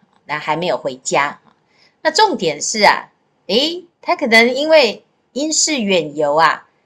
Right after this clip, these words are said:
还没有回来，结果就不知道自己的家。有这种事吗？有啊，就是因为啊，这大部分的人，他其实啊，以为现在我们在世，世间的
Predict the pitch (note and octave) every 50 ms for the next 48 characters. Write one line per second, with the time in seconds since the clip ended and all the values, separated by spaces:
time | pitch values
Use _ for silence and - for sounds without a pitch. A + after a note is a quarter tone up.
0 | _ _ - - A3+ C4 D4+ E4+ D#4+ G#3 E3 - - - E3+ E3 F3 G3+ G#3+ G#3+
1 | E3 C#3+ C3+ C3+ C#3 _ - - - F3+ F3+ G3 A#3+ D#4+ - _ - G3 E3+ D3+
2 | C#3+ D3 D#3 D3+ F#3 A3 - - - _ _ _ _ _ _ - - A3 G3 F3
3 | D#3 - - - _ _ _ - F#4 F#4+ F#4+ D#4 A#3+ F#3+ - A#3+ B3 A#3+ A#3+ B3+
4 | A#3+ G#3+ D3+ C#3 - - - - G3 F#3+ - C#3+ - C#3 C3+ - - F#3+ F#3 F3
5 | E3+ F3 F3+ - _ _ B2+ C3 _ _ _ _ _ - - - - A#3 G3+ E3
6 | D3 D3 - - G#3+ G#3 F#3+ F3 E3 D#3 D3+ D3+ E3+ _ _ _ _ - C#3+ C#3+
7 | C#3+ D3 D3+ E3 F3 E3+ - - _ - D3+ D3+ D3 D3 - - D#3+ E3 F#3 G3+
8 | G#3 A3+ A#3+ A3+ G3+ D#3 C3 - - _ _ _ _ _ _ _ _ _ _ -
9 | - G3 G3 A3+ G#3+ G#3+ A3 A#3 G3+ - B3 A3 G3 F#3 E3 D3 D3 D3 D3+ G3+
10 | G3+ - - G3 - _ - E3+ D#3 - - F3+ D3+ - E3+ E3 D#3 C3+ - -
11 | - _ _ _ _ - - E3 D#3+ D#3+ D#3 D#3 D3+ D3 D3 D#3 E3 F#3 G#3+ -
12 | _ - - - C#4+ A#3 G3+ F#3 F3 - B3 G#3+ F3 C#3+ - - _ _ _ _
13 | - D3+ D3 D#3 D#3 D#3 F#3 F3+ F3 - - - G3 - - C#4+ C4 A3+ G3 -
14 | G3+ F#3 F3+ F3+ F3 D#3